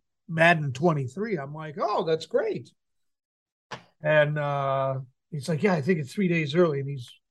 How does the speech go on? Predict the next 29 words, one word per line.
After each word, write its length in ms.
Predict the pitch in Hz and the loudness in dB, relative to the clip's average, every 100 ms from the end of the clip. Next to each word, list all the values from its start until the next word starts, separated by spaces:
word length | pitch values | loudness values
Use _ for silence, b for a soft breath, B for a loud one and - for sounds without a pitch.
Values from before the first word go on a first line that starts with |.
| _ 180 | _ 2
all 200 | 185 180 | 4 4
excited. 340 | - 160 165 | 2 0 0
And 80 | 160 | -2
I'm 80 | 160 | 2
like, 200 | 175 294 | 4 8
"Oh, 180 | 320 254 | 8 10
that's 180 | 269 | 6
great, 280 | - 247 220 | 6 4 4
buddy." 320 | 175 160 170 - _ _ _ _ _ - | 2 0 0 -6 _ _ _ _ _ -2
So 680 | - 254 262 254 240 240 - _ - | 8 10 12 12 10 8 -2 _ 0
then, 460 | 185 269 285 277 262 - | 6 8 8 4 -4 -6
um, 720 | 220 190 185 180 175 175 170 - _ _ _ _ | 2 4 6 6 4 -2 -6 -10 _ _ _ _
he, 640 | 190 220 220 214 202 175 - _ _ _ _ _ _ - | 0 2 4 4 2 0 -10 _ _ _ _ _ _ 2
um, 720 | 180 180 170 160 156 156 190 _ _ _ _ _ _ - | 6 8 8 4 0 -4 -8 _ _ _ _ _ _ 2
comes 260 | 220 196 | 4 6
back 320 | 190 202 196 | 6 6 6
and 80 | 185 | 2
he 100 | 170 | 0
says, 320 | 135 - 143 175 | 0 -2 0 6
"Oh, 260 | 175 160 | 8 8
well, 440 | 156 175 170 135 - _ _ _ _ - | 6 6 6 4 -6 _ _ _ _ 2
it's 220 | 175 - | 2 2
three 280 | 196 214 208 | 2 6 12
days 320 | 208 190 147 | 12 12 10
early, 600 | 190 196 185 175 170 160 | 8 8 8 6 4 0
and 180 | 151 147 | -4 -8
so 280 | - 185 165 | 0 4 4
it's 240 | 156 - | 2 -2
not 340 | 190 190 185 | 2 2 0